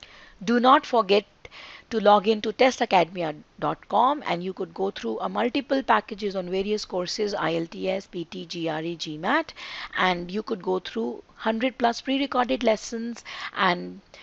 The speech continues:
scored full length tests with in-depth evaluations and online tutor support. All the best for your preparation. We ensure that our video lessons would definitely be very useful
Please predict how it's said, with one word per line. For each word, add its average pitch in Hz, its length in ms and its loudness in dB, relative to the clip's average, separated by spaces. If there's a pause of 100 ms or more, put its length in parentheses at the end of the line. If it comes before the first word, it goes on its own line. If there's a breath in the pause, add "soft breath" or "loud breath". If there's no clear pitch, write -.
scored 277 420 8
full 214 160 0
length 180 300 2
tests 262 340 0
with 175 220 -2
in-depth 285 480 4
evaluations 220 800 2
and 180 200 -4
online 185 500 0
tutor 170 320 -8
support. - 440 -12 (3500)
All 233 200 10
the 262 100 8
best 226 300 8
for 220 100 -4
your 202 160 2
preparation. 285 840 -4
We 247 220 0
ensure 190 540 4
that 170 260 2
our 165 200 0
video 202 300 0
lessons 196 500 -4
would 170 140 -10
definitely 226 640 -4
be 175 180 -6
very 170 240 0
useful 208 680 -4